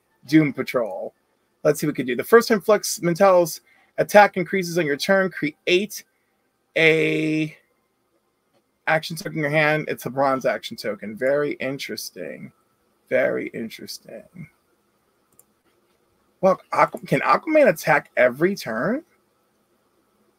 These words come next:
Well, we're under fifty-five, so maybe Aquaman can attack, like, every turn. That's a, that's great.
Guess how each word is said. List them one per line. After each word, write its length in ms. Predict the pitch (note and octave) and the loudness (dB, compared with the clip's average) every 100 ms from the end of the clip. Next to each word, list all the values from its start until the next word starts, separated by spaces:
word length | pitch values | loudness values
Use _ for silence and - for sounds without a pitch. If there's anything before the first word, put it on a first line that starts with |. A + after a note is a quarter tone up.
| _ - | _ 2
Well, 120 | E3 | 4
we're 140 | - | 6
under 200 | G#3+ B3+ | 4 2
fifty-five, 640 | - G#3 F#3 D#3+ B3 C4+ - | -2 -6 -6 -2 0 0 0
so 100 | B2+ | -2
maybe 300 | C3+ E3+ G3+ | 0 0 2
Aquaman 420 | F3+ F3+ F#3 F3+ | -2 -2 -4 -4
can 100 | F3 | -4
attack, 360 | D#3+ G3 A#3 - | -4 -4 -6 -8
like, 160 | A2 | -10
every 380 | - C#3+ D3 D#3 | -6 -6 -4 -6
turn. 340 | - G#3 G#3+ | -6 -6 -4
That's 180 | C3 D#3 | -4 -6
a, 100 | - - | -10 -10
that's 220 | - F4+ - | -8 -8 -10
great. 640 | - A2 - - - | -12 -8 -8 -8 -16